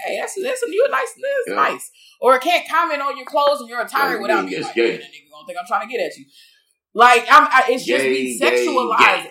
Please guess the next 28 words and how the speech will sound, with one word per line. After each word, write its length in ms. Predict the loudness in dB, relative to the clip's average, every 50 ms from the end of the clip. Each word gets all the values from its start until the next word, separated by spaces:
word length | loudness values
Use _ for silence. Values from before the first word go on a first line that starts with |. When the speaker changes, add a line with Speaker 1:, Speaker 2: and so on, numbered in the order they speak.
| -4 0
Speaker 1:
everything 1000 | 0 0 2 0 -2 -4 -6 -12 -14 -12 -12 -10 -10 -10 -12 -12 -16 -18 -20 _ _ _ _ _ _ _ _ -20 -20 -20 _ _ _ _ _ _ -4
to 100 | -2 0
the 80 | 0 0
point 280 | 2 0 0 0 0 -2
where 100 | -2 -2
it 140 | -2 -4 -6 -8 -14
fits 540 | -12 -10 -8 -8 -10 -10 -10 -12 -12 -14 _ -10
into, 580 | -10 -10 -8 -12 -14 -14 -14 -14 -14 -14 -10 -8 -8
and 80 | -8
if 120 | -8 -10 -12
it 120 | -8 -6
doesn't 300 | -6 -6 -6 -8 -12 -14
fit 140 | -12 -12 -12 -10
neatly 300 | -12 -14 -14 -16 -16 -16
into 180 | -8 -8 -6 -6
this 140 | -6 -8 0
box, 260 | 2 2 2 2 0 -6
or 40 | -8
if 80 | -4 -4
I 100 | -4 -4
can't 260 | -4 -6 -8 -10 -10
explain 400 | -12 -14 -6 -4 -4 -4 -4 -6
or 60 | -8
if 80 | -6 -6
I 80 | -6 -6
can't 220 | -6 -8 -10 -10
describe 420 | -14 -12 -4 -2 0 0 0 0
it, 100 | -4 -10